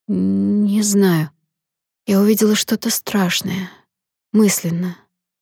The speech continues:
Но оно слишком быстро промелькнуло. Слишком быстро». Она отступила назад и повернулась к выходу. «Давай поедем, пожалуйста. Не могу здесь оставаться».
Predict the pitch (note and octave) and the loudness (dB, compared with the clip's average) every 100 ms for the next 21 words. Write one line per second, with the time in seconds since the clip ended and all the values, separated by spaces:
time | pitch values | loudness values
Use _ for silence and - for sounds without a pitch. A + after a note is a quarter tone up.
0 | _ _ G3 G3+ G#3+ G#3+ G#3+ G#3+ G#3 - | _ _ 0 2 2 0 0 -2 0 2
1 | A3+ G#3+ A3+ - F3 D#3 F3 F#3 - F#3 | 2 4 2 0 -4 -2 0 0 0 -2
2 | E3 D#3+ - _ _ _ _ - G#3+ - | 0 -2 -6 _ _ _ _ -6 -4 -2
3 | F#3 F3 E3+ - - F#3 - _ _ _ | -2 -2 -4 -6 -8 -12 -12 _ _ _
4 | _ _ _ _ _ _ _ - F3+ F#3 | _ _ _ _ _ _ _ 0 2 2
5 | F#3 - F#3+ G#3 G3 F#3+ G3 G3+ A#3+ G3+ | 0 -4 0 2 4 4 2 2 0 0
6 | F#3+ F3+ F#3 F#3+ F#3+ - D#3+ - F3 E3+ | 2 2 2 2 0 -2 -4 -4 -8 -10
7 | _ _ _ _ _ _ _ G3 F#3 G#3+ | _ _ _ _ _ _ _ -4 -2 -2
8 | F#3+ E3+ D#3+ E3+ E3+ F#3 F3 E3+ - - | -2 -2 -4 -4 -4 -4 -4 -4 -6 -8
9 | - _ _ _ _ _ _ F#3+ G3 G3+ | -16 _ _ _ _ _ _ 0 2 2
10 | F#3+ E3+ E3 - F3 F3+ E3+ E3 - - | 0 0 -2 -4 -4 -2 -2 -2 -6 -8